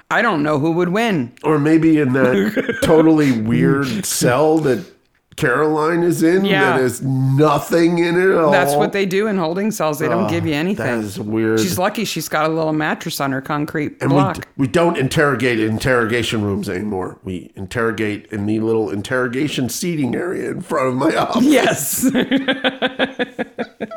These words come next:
Speaker 1: But man, she smashes Doctor Parr on the head with the flower pot, drags
Speaker 2: Yep.
Speaker 1: Harriet out.
Speaker 2: Yep.
Speaker 1: And she's, like, all teeth all the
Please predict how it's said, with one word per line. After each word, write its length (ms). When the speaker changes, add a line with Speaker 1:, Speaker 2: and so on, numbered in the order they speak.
Speaker 1:
But 100
man, 380
she 720
smashes 1040
Doctor 300
Parr 340
on 160
the 80
head 300
with 140
the 60
flower 400
pot, 480
drags 460
Speaker 2:
Yep. 60
Speaker 1:
Harriet 400
out. 420
Speaker 2:
Yep. 400
Speaker 1:
And 240
she's, 520
like, 300
all 380
teeth 560
all 280
the 180